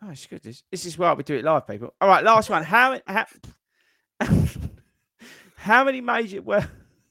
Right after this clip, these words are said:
<laughs> how many world major marathon stars does Missus Harbord have?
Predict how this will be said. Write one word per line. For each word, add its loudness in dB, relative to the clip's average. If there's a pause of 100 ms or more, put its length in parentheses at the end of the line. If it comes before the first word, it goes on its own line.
(200)
<laughs> -20
how 0
many -6
world -2
major -4
marathon -4
stars -8 (100)
does -12
Missus -14
Harbord -6
have? -20